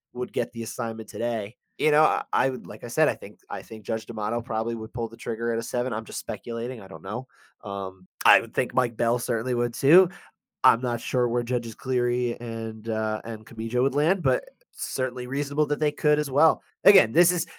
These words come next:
this isn't saying how they would score this particular fight that they're looking back at. We're kind of thinking about, "Hey, what if it played out before their eyes like this today,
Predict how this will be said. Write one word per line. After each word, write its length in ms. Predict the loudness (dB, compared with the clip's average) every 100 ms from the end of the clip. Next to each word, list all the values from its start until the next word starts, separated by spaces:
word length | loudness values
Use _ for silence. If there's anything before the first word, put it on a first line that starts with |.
| 0
this 220 | 2 2
isn't 280 | 2 0 2
saying 380 | 0 0 0 -4
how 380 | 2 6 6
they 200 | 4 2
would 180 | 2 -2
score 460 | -4 0 2 2 0 -4
this 200 | -4 -4
particular 560 | -6 -6 -6 -4 -6 -6
fight 440 | -6 -4 -4 -6 _ _
that 140 | -4 0
they're 140 | 0
looking 300 | 0 -2 0
back 280 | 6 6 6
at. 140 | -2
We're 120 | -2
kind 220 | 2 2 2
of 100 | 0
thinking 400 | -6 -6 -4 0
about, 320 | 2 0 -2 _ _
"Hey, 300 | 0 0 -2 _ _
what 240 | 0 2
if 100 | 2
it 140 | 0 -4
played 200 | 2 4
out 160 | 4
before 280 | 0 -8 -4
their 220 | -2 -2
eyes 340 | -2 -2 -4 -6
like 320 | -8 -8 -6
this 260 | -6 -6 -10
today, 520 | -16 -12 -8 -8